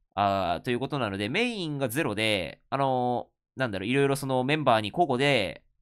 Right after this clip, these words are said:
だいたい、いや、このマップは多分二週間って設定してるけど、二週間じゃちょっと厳しいよね。三週間とかにした方がいいんじゃないかみたいな。そういうちょっともっと具体的な、あのー、ところというか、中身、あとスクリプトも見れるんで、ゼロ。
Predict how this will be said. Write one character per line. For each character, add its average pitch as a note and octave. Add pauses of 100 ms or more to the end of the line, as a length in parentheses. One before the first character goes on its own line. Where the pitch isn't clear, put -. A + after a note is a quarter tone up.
(120)
だ D3+
い D#3
た E3
い、 D3
い -
や、 D#3+
こ -
の F3
マ G#3
ッ -
プ A3
は A3
多 A3
分 D#3+
二 D3+
週 G3+
間 C#3
っ -
て -
設 A2
定 B2+
し -
て C3+
る B2+
け A#2
ど、 D#3
二 C3+
週 E3+
間 C#3
じ A2
ゃ G2
ち -
ょ -
っ -
と -
厳 B2
し C#3
い -
よ G2
ね。 E2+
三 C#3
週 E3
間 B2+
と A#2
か G2+
に F#2+
し -
た B2+
方 G#2+
が G#2
い -
い A2
ん G#2+
じ G2+
ゃ F#2+
な F2+
い F2+
か F#2
み F2
た F2
い E2
な。 E2 (440)
そ A3+
う -
い -
う -
ち B3+
ょ -
っ B3+
と C3
も A#2+
っ -
と A2 (100)
具 A#2+
体 A#3
的 A#3
な、 G#3 (720)
あ C3+
の C3+
ー、 B2+
と C#3+
こ D#3+
ろ D3+
と A#2+
い F#2
う F#2
か、 F#2+
中 C3+
身、 A2+
あ B2
と -
ス -
ク B3+
リ B3+
プ B3
ト B3+
も A#3
見 G#3+
れ G#3+
る D#3
ん A2
で、 G2+
ゼ F#2+
ロ。 D#2+